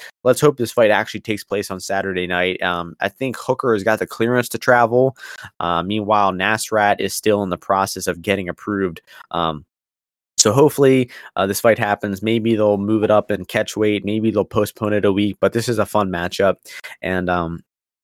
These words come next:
you know, going through these guys' fights, I noticed that the Nasrat's U F C career has been so weird, you know, like, he, he's faced a lot of easy matchups. When he faced a step up in competition in Dober, he got iced. And then he goes right back to fighting nobodies like Alex Munoz and,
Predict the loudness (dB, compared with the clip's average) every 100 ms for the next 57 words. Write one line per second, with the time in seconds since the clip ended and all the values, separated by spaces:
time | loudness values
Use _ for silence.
0 | _ 4 4 6 6 4 0 2 2 4
1 | 2 2 2 4 4 2 -10 -14 _ -2
2 | 2 4 4 4 2 -2 0 -2 0 0
3 | -2 0 2 2 0 4 4 2 -6 -2
4 | 2 2 2 -2 -4 2 4 4 4 4
5 | 2 0 2 2 4 2 0 -20 -20 _
6 | _ _ -8 -6 -2 -2 -2 2 2 4
7 | 4 6 6 4 0 0 0 2 0 2
8 | 4 2 0 -2 -2 2 0 2 -4 0
9 | 2 2 2 -2 -2 -2 -6 -6 -4 -6
10 | 0 0 2 0 -2 2 2 4 4 4
11 | 0 -6 -10 _ _ 0 4 4 4 6
12 | 6 6 4 4 2 0 2 2 2 -4
13 | 0 0 2 2 2 -2 -6 0 -2 -2
14 | -6 -2 -2 -2 -6 -10